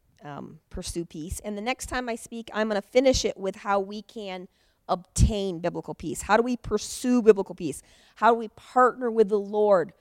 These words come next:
for biblical peace? Okay, that'll be my part two, because that will be another sermon. I know you're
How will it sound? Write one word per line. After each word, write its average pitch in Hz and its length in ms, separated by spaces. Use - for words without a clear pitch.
for 185 180
biblical 175 480
peace? - 580
Okay, 175 320
that'll 196 220
be 254 100
my 208 140
part - 340
two, 170 440
because 170 180
that 185 180
will 202 120
be 190 140
another 175 280
sermon. 160 400
I 160 80
know 160 180
you're 170 160